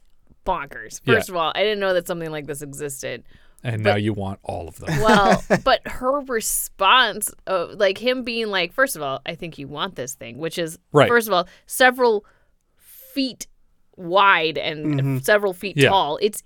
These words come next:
Speaker 2: It's like,
Speaker 1: enormous.
Speaker 2: "We wouldn't be able to fit this in my car to get
Speaker 1: And
Speaker 2: it back to your house."
Speaker 1: And he's like, "First of all, to think that she would want that is weird." And
Speaker 2: Yeah,
Speaker 1: then
Speaker 2: I would be mad that he thought I wanted that.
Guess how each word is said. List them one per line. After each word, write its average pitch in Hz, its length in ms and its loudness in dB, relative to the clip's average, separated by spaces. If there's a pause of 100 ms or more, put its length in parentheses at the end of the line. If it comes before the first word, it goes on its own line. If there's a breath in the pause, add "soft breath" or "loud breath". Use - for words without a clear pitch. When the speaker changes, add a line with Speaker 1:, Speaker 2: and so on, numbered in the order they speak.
Speaker 2:
It's 226 140 -4
like, 208 120 0
Speaker 1:
enormous. 208 340 0
Speaker 2:
"We 123 100 4
wouldn't 135 200 4
be 127 80 6
able 123 140 2
to 104 40 -2
fit - 200 -4
this 107 160 -4
in 110 180 -8
my 92 100 -4
car 90 460 -4
to - 100 -10
get 226 100 0
Speaker 1:
And 196 200 2
Speaker 2:
it 95 40 -4
back 92 140 -8
to - 80 -10
your 170 140 -8
house." 85 480 -12
Speaker 1:
And 247 100 -2
he's 247 180 -6
like, 240 240 2
"First 294 240 0
of 254 60 -4
all, 190 160 2
to 202 140 -10
think 226 180 -6
that 190 140 -4
she 226 200 -4
would 175 200 -4
want 277 340 2
that 160 300 0
is 170 160 -8
weird." 151 380 -4
And 214 140 2
Speaker 2:
Yeah, 240 100 4
Speaker 1:
then 269 100 4
Speaker 2:
I 175 60 8
would 196 100 6
be 165 100 2
mad 110 460 2
that 98 240 -6
he 104 100 -10
thought 98 300 -2
I 85 80 -6
wanted 85 340 -10
that. - 160 -18